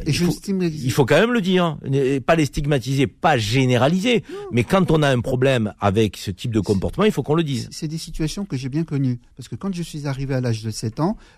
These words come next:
Speaker 1: j'étais dans un quartier politique de la ville, hein, euh,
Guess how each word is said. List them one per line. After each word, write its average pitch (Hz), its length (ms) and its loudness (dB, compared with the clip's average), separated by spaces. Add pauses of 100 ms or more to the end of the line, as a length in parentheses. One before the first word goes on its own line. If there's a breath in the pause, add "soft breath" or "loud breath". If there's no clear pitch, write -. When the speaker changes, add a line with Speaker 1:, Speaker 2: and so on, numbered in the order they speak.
Speaker 1:
j'étais 175 360 -2
dans 131 220 0
un 123 60 -4
quartier 123 280 -8
politique 113 380 -10
de 110 80 -4
la 104 100 -2
ville, 104 280 -6 (280)
hein, 117 120 -12 (340 loud breath)
euh, 113 260 2